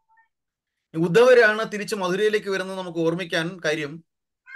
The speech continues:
ഉദ്ധവരെ ദൂരെ നിന്ന് കാണുമ്പം ഗോപികമാര് ഭഗവാൻ വരുന്നത് പോലെ തോന്നും. കാര്യം, ഭഗവാൻ ഉദ്ധവരെ ഭഗവാന്റെ ഡ്രസ്സ് തന്നെ ഇട്ട് കൊടുത്ത് വിടും,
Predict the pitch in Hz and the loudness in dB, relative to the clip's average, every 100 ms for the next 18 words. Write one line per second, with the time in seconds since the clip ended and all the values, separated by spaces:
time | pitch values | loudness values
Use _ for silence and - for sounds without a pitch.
0 | - - 156 165 214 226 226 226 214 175 | -20 -18 -8 0 0 2 0 -2 -4 -2
1 | 220 220 214 208 170 175 202 160 156 170 | -2 -2 -8 -6 -4 -4 -4 -8 -10 -8
2 | 170 190 208 196 165 156 185 _ _ _ | -8 -4 -4 -4 -6 -8 -12 _ _ _
3 | _ _ _ - 175 202 214 226 190 185 | _ _ _ -8 -2 0 0 -2 -6 -8
4 | 196 196 196 196 208 185 147 143 143 156 | -8 -8 -6 -6 -6 -6 -10 -10 -6 -4
5 | 170 160 165 208 156 160 165 _ _ _ | -4 -4 -2 -2 -2 -4 -10 _ _ _
6 | - 160 196 196 190 160 165 185 196 190 | -16 -8 -4 -4 -4 -6 -4 -4 -4 -8
7 | 147 165 165 190 196 185 180 160 170 160 | -8 -8 -8 -8 -8 -8 -8 -6 -8 -8
8 | 165 131 117 | -8 -10 -14